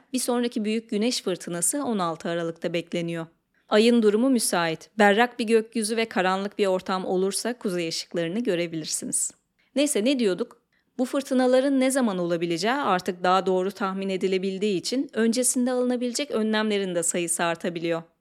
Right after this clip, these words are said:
Güç şebekeleri kapatılabilir mesela. Ani enerji gelgitlerini kompanse etmek için kapasitörler kullanılabilir.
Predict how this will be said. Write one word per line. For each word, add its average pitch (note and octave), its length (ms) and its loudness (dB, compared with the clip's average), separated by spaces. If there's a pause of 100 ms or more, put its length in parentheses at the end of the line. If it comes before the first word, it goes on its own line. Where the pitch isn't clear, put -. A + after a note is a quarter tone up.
(120)
Güç C#4+ 180 0
şebekeleri A3 600 2
kapatılabilir F#3+ 720 -2
mesela. D#3+ 520 -6 (420)
Ani G#3 320 4
enerji G3+ 400 2
gelgitlerini F#3+ 600 0
kompanse F#3+ 600 -2
etmek G3+ 340 -6
için C4 220 -4
kapasitörler G3+ 840 -2
kullanılabilir. F3+ 880 -4